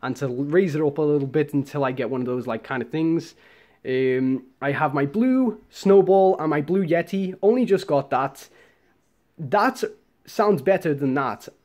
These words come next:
When I record my videos with the blue Snowball, I actually don't have to edit the audio. Everything you hear, nice and crisp quality, is straight from this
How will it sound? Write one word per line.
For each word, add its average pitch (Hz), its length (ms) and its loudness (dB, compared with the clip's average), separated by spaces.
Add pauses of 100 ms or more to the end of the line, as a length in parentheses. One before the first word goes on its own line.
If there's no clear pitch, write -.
When 196 260 2
I 262 80 2
record 214 400 4
my 175 140 2
videos 151 380 0
with 143 200 -4
the 147 140 0
blue 180 280 0
Snowball, 139 640 2
I 185 100 0
actually 220 260 2
don't 196 300 4
have 185 200 0
to - 160 -2
edit 147 240 -2
the 160 140 -2
audio. 131 480 0 (580)
Everything 240 400 4
you 202 80 4
hear, 208 260 4
nice 196 320 2
and 226 100 2
crisp 196 340 0
quality, 175 640 -2 (260)
is 170 180 -2
straight 233 440 0
from 190 220 4
this 160 380 -4